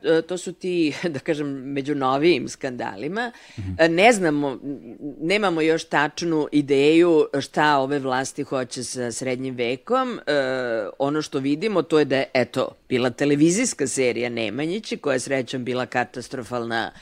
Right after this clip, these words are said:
Speaker 1: i negledljiva, kao što je to srećom bila i Ravna Gora, tako da, e, sigurno nije ostavila većeg traga u, ovaj, na, na građane, očekujem, jer je stvarno bila neverovatna,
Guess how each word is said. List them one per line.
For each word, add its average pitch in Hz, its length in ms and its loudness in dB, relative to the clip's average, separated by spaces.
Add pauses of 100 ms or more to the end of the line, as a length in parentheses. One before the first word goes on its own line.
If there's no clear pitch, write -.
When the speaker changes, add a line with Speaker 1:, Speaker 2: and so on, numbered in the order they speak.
(320)
Speaker 1:
i 135 100 -2
negledljiva, 135 640 0
kao 127 220 -2
što - 120 -6
je 127 40 -4
to 127 160 -2
srećom 123 460 -2
bila 120 480 -2
i 127 120 0
Ravna 123 300 0
Gora, 139 400 4
tako 131 320 -4
da, 123 440 0
e, 117 260 -4
sigurno 135 360 -4
nije 139 240 0
ostavila 120 640 -2 (460)
većeg 147 460 0
traga 135 580 4 (420)
u, 143 360 2
ovaj, 120 400 0
na, 131 340 -2
na 135 140 0
građane, 131 540 2
očekujem, 131 640 2
jer 117 120 -4
je - 80 -6
stvarno 120 380 -6
bila 131 240 -6
neverovatna, 131 840 -2